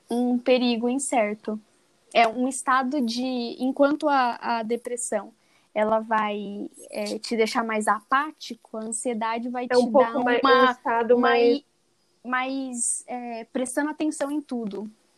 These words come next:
Speaker 2: É como
Speaker 1: Assim.
Speaker 2: se a depressão fosse um estado mais paralisante,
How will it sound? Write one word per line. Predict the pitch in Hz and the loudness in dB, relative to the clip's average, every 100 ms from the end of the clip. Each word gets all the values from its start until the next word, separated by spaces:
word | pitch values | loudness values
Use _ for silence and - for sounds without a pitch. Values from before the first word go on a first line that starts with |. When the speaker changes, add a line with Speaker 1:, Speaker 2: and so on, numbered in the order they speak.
| _ _ _ _ - - | _ _ _ _ -20 -2
Speaker 2:
É | 240 | 0
como | 240 254 254 262 | 4 4 4 0
Speaker 1:
Assim. | 247 269 | -2 0
Speaker 2:
se | 240 | -2
a | |
depressão | 214 247 - - - 254 247 | 2 0 0 -12 0 0 0
fosse | 262 254 - | -2 -4 0
um | 247 240 | 2 2
estado | 240 - 233 220 220 202 214 | 0 -2 4 4 4 2 0
mais | 214 202 208 208 214 | 2 2 2 2 0
paralisante, | - 233 220 220 214 196 196 190 202 240 - | 2 4 6 6 2 4 6 6 2 -2 4